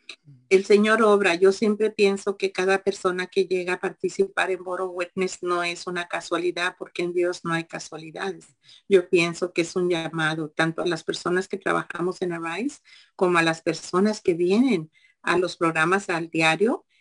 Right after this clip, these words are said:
como las personas que vienen a través de Boro Witness. He escuchado tantos testimonios porque reflexionamos cada día de la semana y tenemos el último día una conclusión del efecto del, del,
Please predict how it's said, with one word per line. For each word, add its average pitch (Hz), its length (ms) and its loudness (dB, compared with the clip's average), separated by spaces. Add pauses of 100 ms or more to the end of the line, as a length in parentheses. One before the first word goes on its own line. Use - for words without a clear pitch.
(160)
como 190 220 2
las 175 200 -2
personas 240 480 0
que 190 140 0
vienen 196 400 4
a 202 120 -4
través 170 360 -4
de 196 80 0
Boro 185 280 -2
Witness. 175 500 -6
He 175 40 2
escuchado 175 640 -6
tantos 196 400 -2
testimonios 170 680 -2
porque - 340 -6
reflexionamos 175 1080 -2
cada 185 260 0
día 180 240 -2
de 175 140 -4
la 170 80 -14
semana 180 540 -6 (300)
y 196 100 -2
tenemos 165 560 0
el 175 120 -2
último 170 400 -2
día 165 400 -4 (300)
una 180 260 -2
conclusión 170 840 0
del 165 160 -2
efecto 165 480 -4
del, 160 320 -8
del, 160 520 -2